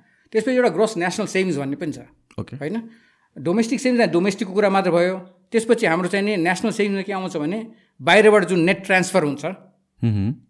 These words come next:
Speaker 1: इम्पोर्ट्सहरू बाहेक, होइन?
Speaker 2: रेमिटेन्सहरू?
Speaker 1: रेमिटेन्सेसहरू चाहिँ
Speaker 2: ओके।
Speaker 1: हाम्रो चाहिँ नि त्यसमा पर्छ, होइन?
Speaker 2: त्यो नेसनलमा पर्यो?
Speaker 1: नेसनलमा पर्छ, होइन?
Speaker 2: ओके।
Speaker 1: होइन?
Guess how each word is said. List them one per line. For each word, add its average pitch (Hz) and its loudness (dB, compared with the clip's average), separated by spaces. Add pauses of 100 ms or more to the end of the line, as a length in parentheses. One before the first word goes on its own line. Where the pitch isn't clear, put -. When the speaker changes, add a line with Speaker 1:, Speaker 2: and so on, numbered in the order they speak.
Speaker 1:
इम्पोर्ट्सहरू 208 4
बाहेक, 143 -4
होइन? - -2
Speaker 2:
रेमिटेन्सहरू? 131 4
Speaker 1:
रेमिटेन्सेसहरू 170 2
चाहिँ 202 0
Speaker 2:
ओके। - 4
Speaker 1:
हाम्रो 151 0
चाहिँ 160 -2
नि 190 -4
त्यसमा 190 -4
पर्छ, 147 -10
होइन? - -16
Speaker 2:
त्यो 131 4
नेसनलमा 120 6
पर्यो? 85 -4
Speaker 1:
नेसनलमा 170 0
पर्छ, 156 -8
होइन? 180 -12
Speaker 2:
ओके। 87 -14
Speaker 1:
होइन? 147 -14